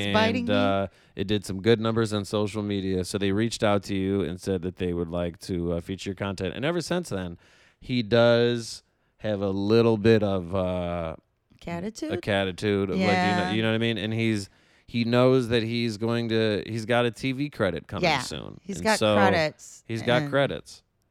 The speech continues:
Speaker 2: he acts a little more like, "Oh, did, did you see me on T V? Like, do you
Speaker 1: Yeah.
Speaker 2: know me from there?"
Speaker 1: Yeah.
Speaker 2: That happens in L A. Oh my God. I'll be like, "Oh, I think I,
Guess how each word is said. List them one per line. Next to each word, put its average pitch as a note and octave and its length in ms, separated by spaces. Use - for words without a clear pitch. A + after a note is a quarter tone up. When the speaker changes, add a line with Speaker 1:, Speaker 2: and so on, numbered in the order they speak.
Speaker 2:
he E3 160
acts D3+ 360
a E3+ 40
little C#3 420
more B2+ 460
like, A#2 420
"Oh, C#3 640
did, D3+ 300
did E3 140
you D#3+ 120
see F3+ 200
me F3+ 100
on F#3 140
T F3+ 180
V? F3+ 300
Like, C#3 300
do - 140
you A#2 100
Speaker 1:
Yeah. G#2+ 80
Speaker 2:
know G2+ 140
me F3+ 140
from F#3 240
there?" G3 340
Speaker 1:
Yeah. G2 420
Speaker 2:
That G#3 180
happens E3 400
in D#3 120
L D3+ 180
A. D3 160
Oh C#3+ 80
my C#3+ 160
God. C3 460
I'll D#3 160
be F3+ 160
like, E3 300
"Oh, G4 220
I F4 120
think F4 180
I, E4 160